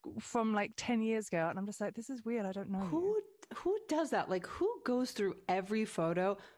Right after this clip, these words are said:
Speaker 2: Who in, in their mind is like, "I'm gonna like all her photos one by one"?
Speaker 1: It's weird.
Speaker 2: And,
Speaker 1: It's
Speaker 2: like,
Speaker 1: so
Speaker 2: she's not gonna
Speaker 1: weird.
Speaker 2: think that's awful.
Speaker 1: Yeah. So I would, that, I would,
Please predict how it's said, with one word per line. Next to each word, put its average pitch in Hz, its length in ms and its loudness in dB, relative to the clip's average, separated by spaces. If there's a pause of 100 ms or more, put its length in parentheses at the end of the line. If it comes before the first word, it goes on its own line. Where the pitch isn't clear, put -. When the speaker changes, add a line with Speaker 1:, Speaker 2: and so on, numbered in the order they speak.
Speaker 2:
Who 302 340 2
in, 269 240 2
in 208 180 2
their 202 100 4
mind 180 280 2
is 156 120 0
like, 147 240 -2
"I'm 180 240 2
gonna 240 220 2
like 143 460 0 (640)
all 185 380 4
her 202 220 0
photos 147 540 0
one 147 280 0
by 165 200 2
one"? 139 460 -2 (300)
Speaker 1:
It's 220 280 -8
weird. 208 640 -2
Speaker 2:
And, 180 160 4
Speaker 1:
It's 165 80 4
Speaker 2:
like, 151 180 4
Speaker 1:
so 156 60 -4
Speaker 2:
she's - 380 2
not 165 260 2
gonna 160 140 2
Speaker 1:
weird. 143 120 0
Speaker 2:
think 143 260 -2
that's 131 380 -2 (140)
awful. - 560 -4 (280)
Speaker 1:
Yeah. 190 420 0 (280)
So 214 280 4
I 208 180 4
would, 220 220 0
that, 220 280 2
I 220 160 2
would, 214 120 0